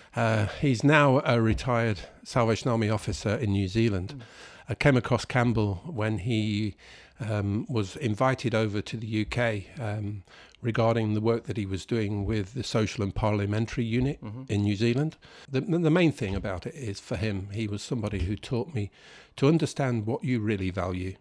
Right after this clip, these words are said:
Speaker 2: Mm.
Speaker 1: what's really important,
Speaker 2: Mm.
Speaker 1: and let that dictate and shape how you respond in any given situation. And I
Speaker 2: Wow.
Speaker 1: think that was a, so I'd like Campbell to be on the back.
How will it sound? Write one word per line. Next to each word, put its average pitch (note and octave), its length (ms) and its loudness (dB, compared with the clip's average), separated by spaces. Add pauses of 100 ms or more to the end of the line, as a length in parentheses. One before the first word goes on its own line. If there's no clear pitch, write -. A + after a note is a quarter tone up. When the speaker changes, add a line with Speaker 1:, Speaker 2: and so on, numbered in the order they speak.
Speaker 2:
Mm. G2 320 -10 (180)
Speaker 1:
what's C3+ 480 0
really A#2 360 2
important, G#2 720 -2 (160)
Speaker 2:
Mm. G2 180 -10 (260)
Speaker 1:
and A#2 280 0
let C#3 300 -2
that - 280 -2
dictate - 720 -4
and G#2 200 -4
shape A2+ 440 -4 (200)
how C#3 180 0
you A2+ 200 0
respond G#2 640 -2
in A2 180 -2
any G2+ 260 -6
given F#2 340 -6
situation. F2+ 680 -10 (200)
And F#2 100 -12
I F2 120 -6
Speaker 2:
Wow. F#2+ 80 -4
Speaker 1:
think A2+ 200 -6
that A#2+ 140 -6
was G2 180 -6
a, G2 80 -6 (320)
so C3+ 220 4
I'd C3+ 120 2
like D#3+ 200 2
Campbell C#3 320 4
to - 100 -10
be C3 100 0
on A#2+ 120 0
the A2 80 -2
back. C#3+ 320 -4